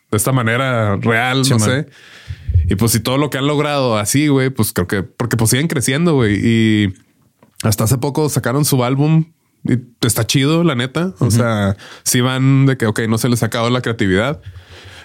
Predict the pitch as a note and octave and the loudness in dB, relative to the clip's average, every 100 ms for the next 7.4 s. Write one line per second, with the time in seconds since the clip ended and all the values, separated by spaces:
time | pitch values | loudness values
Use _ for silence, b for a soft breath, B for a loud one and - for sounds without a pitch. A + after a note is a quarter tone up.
0 | B A#2 A#2+ A2+ A#2 A2+ A2+ A#2 A#2+ G#2+ | B -4 -2 -2 -2 0 2 2 -2 -2
1 | F2 _ _ _ - _ _ _ - B2+ | -16 _ _ _ -20 _ _ _ -6 -2
2 | D3+ C#3+ D3 D3 C#3+ C3 A2+ A#2 A2+ G#2+ | -2 0 0 0 0 0 0 0 0 0
3 | A#2+ A#2 C3+ B2+ A2+ G#2+ A2+ B2+ C3 C3+ | 0 -2 -2 -2 -2 0 2 2 2 2
4 | C3+ B2 G#2 G2+ A2+ - A#2+ A#2+ B2 B2 | 0 0 2 2 0 0 0 0 0 0
5 | A#2+ G#2 G#2+ F#2+ A#2 A#2 G#2+ A2 A#2+ A2+ | 0 2 2 2 0 0 -2 -2 -2 -4
6 | A2 C3 A#2+ A#2+ A2+ B2 B2 C3+ B2+ A2 | -2 -2 -2 -4 -4 -6 -4 -2 -2 -2
7 | - G3+ E3+ | -4 -4 -4